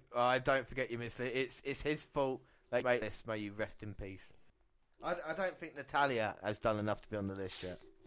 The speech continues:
Who's done more? Out of Natalya, Paige,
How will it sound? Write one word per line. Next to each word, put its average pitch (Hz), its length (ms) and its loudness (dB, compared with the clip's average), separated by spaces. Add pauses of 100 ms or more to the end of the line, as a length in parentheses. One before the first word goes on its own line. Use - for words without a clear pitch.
(580)
Who's 196 260 -2
done 202 160 10
more? 151 360 6 (460)
Out 151 200 10
of 151 200 12 (520)
Natalya, 196 840 8 (920)
Paige, 139 760 4